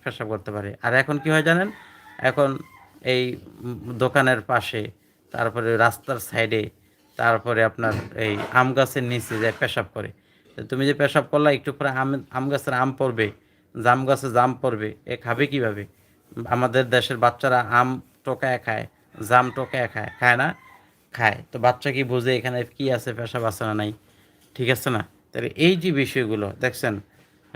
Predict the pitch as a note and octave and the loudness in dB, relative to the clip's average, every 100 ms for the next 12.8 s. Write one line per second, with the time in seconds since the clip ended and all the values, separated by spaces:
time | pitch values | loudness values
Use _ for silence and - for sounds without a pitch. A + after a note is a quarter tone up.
0 | A#2 - C3+ D3 C#3 B2 - C3+ C3 C3 | -8 -2 -2 2 0 0 -4 -4 -2 -2
1 | C#3+ A#2+ - A2+ G2+ G2 - _ _ _ | -2 -4 -2 -2 -2 -6 -8 _ _ _
2 | _ - A#2 B2 C#3+ A#2+ - C#3+ D3 A#2 | _ -4 0 2 4 2 0 2 2 2
3 | A#2 A2+ D#3 F#3+ - _ - B2 A2+ A#2+ | -2 0 -2 -2 -8 _ -16 -6 0 0
4 | - - B2+ B2 A#2+ - _ _ - B2+ | 0 -4 2 2 2 -6 _ _ -12 0
5 | B2 B2+ B2 C3+ A2+ G2+ - _ - G#2+ | 4 4 4 -4 -4 -6 -8 _ -6 -6
6 | - C3+ C3+ A#2+ B2 B2 C3 B2+ C3+ B2+ | -2 -2 0 2 2 2 -2 -2 -4 -6
7 | B2 A#2+ A#2 A#2+ A2+ A2 A2+ - - B2 | -4 0 0 0 -2 0 -2 -4 -6 0
8 | B2 A2 A2+ _ _ _ _ A#2 B2+ B2+ | 2 2 -2 _ _ _ _ 0 4 4
9 | B2 C3 A#2+ G2 G2 G2+ _ _ G#2+ G2+ | 2 -4 -4 -6 -8 -12 _ _ -6 -4
10 | G2 G2+ - - - B2+ B2 A2 G2+ F#2+ | -4 -8 -14 -10 -4 4 4 4 -2 -4
11 | - _ _ _ - C#3 B2+ C#3 B2+ D3+ | -8 _ _ _ -2 0 2 0 2 0
12 | C3+ C3 A2+ A#2 A2+ G#2+ G2+ | 2 2 0 -4 -4 -4 -8